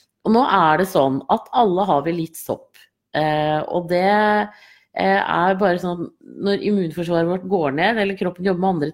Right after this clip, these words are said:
ting, så kan soppen ta litt overhånd. Og det er ikke farlig. Eh, det er bare, som du sier, plagsomt de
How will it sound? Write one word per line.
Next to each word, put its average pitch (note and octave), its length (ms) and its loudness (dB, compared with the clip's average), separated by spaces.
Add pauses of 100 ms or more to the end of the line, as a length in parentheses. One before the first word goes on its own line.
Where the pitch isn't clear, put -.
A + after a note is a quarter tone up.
ting, E4+ 160 -2 (400)
så C#4 240 4 (100)
kan A#3 180 0
soppen F#3+ 360 -4
ta D#3 160 0
litt D#3 240 -2 (100)
overhånd. B2 640 -4
Og D#3 80 -2
det - 80 -2
er - 100 -20
ikke - 160 -6
farlig. C4+ 420 0 (640)
Eh, A3 240 6
det A3 140 2
er G3 100 2
bare, F3 300 4
som F3+ 160 -2
du F#3 60 -8
sier, G3 280 0 (220)
plagsomt D#3+ 840 -4
de D3 140 -2